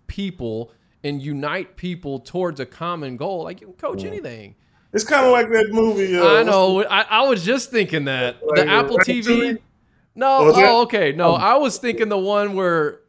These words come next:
Speaker 1: oh, the, uh, the so-, the football coach goes to coach soccer. Um,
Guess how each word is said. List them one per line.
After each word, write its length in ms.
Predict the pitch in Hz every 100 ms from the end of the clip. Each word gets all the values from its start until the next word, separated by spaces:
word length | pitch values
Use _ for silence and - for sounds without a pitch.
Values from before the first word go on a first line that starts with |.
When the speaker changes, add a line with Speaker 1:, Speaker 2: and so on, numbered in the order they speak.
| -
Speaker 1:
oh, 640 | 185 175 170 160 147 135 127
the, 480 | 139 135 135 127 - 147
uh, 480 | 143 131 123 117 104 _ _ _ _
the 220 | 147 147 135
so-, 240 | - - - - _ _
the 80 | 151
football 380 | - 277 233 226
coach 340 | 214 208 175
goes 200 | 208 190
to 80 | 180
coach 260 | 196 160
soccer. 720 | - 202 190 180 185 185 180 _ _ _ -
Um, 500 | 165 147 131 123